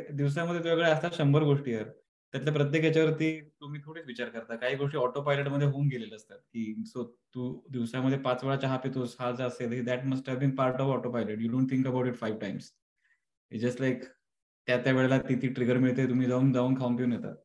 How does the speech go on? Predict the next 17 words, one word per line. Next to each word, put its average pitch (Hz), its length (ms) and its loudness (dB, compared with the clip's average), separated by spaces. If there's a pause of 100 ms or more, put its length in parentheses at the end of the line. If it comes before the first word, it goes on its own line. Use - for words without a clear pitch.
(480)
I 127 120 6
think 165 200 4
ते, 185 120 8 (680)
अ, - 80 -2 (840)
<laughs> 139 380 2 (220)
it 123 80 -8
is, 135 120 6
it 131 100 2
is 131 80 4
again 135 280 4
coming 139 260 6
back 131 200 2
to 135 60 -2
my 131 160 0
favorite 120 440 0
meditation 113 480 2
वाला 113 120 4